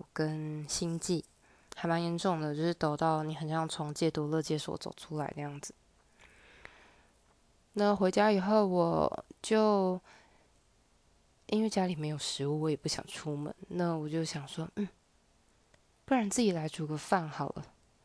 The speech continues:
看一下冰箱有什么。嗯，冰箱有那个茄汁青鱼罐头，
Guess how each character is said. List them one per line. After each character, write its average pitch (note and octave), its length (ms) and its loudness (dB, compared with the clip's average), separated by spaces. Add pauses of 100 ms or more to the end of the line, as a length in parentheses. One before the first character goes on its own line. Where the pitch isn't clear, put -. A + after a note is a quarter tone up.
(880)
看 - 180 -2
一 F3 60 -2
下 F3 100 0
冰 E3+ 220 -2
箱 F3 140 0
有 D3+ 120 -2
什 - 220 -8
么。 - 100 -14 (1400)
嗯， D#3+ 220 -6 (580)
冰 A3 180 0
箱 A#3+ 300 2
有 F3+ 240 4
那 E3+ 140 -2
个 D#3+ 360 2 (320)
茄 E3+ 360 0
汁 A3 260 -2
青 G#3+ 420 0
鱼 D#3+ 160 0
罐 F3+ 300 -2
头， - 240 -12